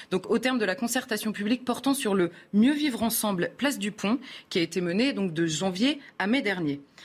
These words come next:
Résultat, il y a huit points d'action de la mairie. Qu'on peut résumer ainsi, j'ai résumé parce qu'il y en a, il y en a quatre qui concernent la piétonisation de ces, euh, de ces places.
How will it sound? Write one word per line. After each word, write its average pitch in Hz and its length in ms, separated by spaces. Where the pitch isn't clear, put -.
Résultat, 247 580
il 190 60
y 185 60
a 170 40
huit 226 180
points 247 220
d'action 247 460
de 180 120
la 185 120
mairie. 170 320
Qu'on 226 120
peut 220 120
résumer 220 440
ainsi, 196 380
j'ai 220 100
résumé 190 320
parce 233 140
qu'il 185 100
y 175 80
en 175 100
a, 170 120
il 170 80
y - 20
en 170 80
a 170 80
quatre 220 380
qui - 140
concernent 185 360
la 147 80
piétonisation 196 880
de 147 140
ces, 160 480
euh, 147 240
de 147 140
ces 156 180
places. 233 400